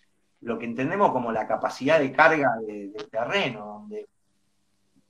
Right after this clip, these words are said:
puede haber animales, claramente que sí. Ahora, ¿cuántos? Bueno, en realidad,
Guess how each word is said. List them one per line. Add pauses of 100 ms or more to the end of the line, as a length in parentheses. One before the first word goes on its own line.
(360)
puede
haber
animales,
claramente
que
sí.
Ahora,
¿cuántos?
Bueno, (840)
en
realidad,